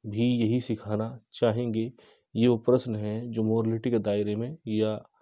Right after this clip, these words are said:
मोरल कैरेक्टर के दायरे में नहीं आता। अगला क्वेश्चन है आपका,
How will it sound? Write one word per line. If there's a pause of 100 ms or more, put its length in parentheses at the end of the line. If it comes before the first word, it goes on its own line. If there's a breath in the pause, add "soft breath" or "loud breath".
(460 soft breath)
मोरल
कैरेक्टर
के
दायरे
में
नहीं
आता। (960 soft breath)
अगला (420)
क्वेश्चन
है
आपका,